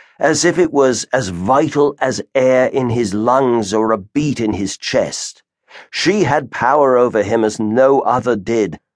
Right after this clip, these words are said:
Not even the male who had come close to defeating him could contend with her.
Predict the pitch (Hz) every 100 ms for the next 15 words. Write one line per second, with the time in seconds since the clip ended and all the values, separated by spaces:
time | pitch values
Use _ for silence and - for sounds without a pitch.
0 | - 165 170 196 208 202 196 175 190 165
1 | 104 80 107 113 120 - 147 160 - 143
2 | 151 - 139 120 - 214 170 113 87 90
3 | 78 - _ _ - 127 110 117 110 123
4 | 135 101 92 - 87 57